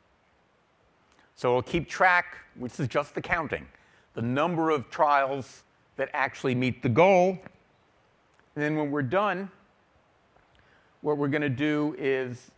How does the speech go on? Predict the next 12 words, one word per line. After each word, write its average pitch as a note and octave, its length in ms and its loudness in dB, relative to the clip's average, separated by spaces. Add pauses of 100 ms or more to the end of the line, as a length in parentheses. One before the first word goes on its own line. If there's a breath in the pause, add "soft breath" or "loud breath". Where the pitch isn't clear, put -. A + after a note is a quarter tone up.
divide C#3 560 0
the C#3+ 80 -6
number C#3+ 300 -2
that A#2+ 160 -10
met C3+ 260 -6
the F3 80 -4
goal D#3+ 540 2 (880)
by A2+ 140 -4
the A2+ 100 -8
number A#2+ 300 -6
of G#2+ 120 -8
trials. F2 680 -4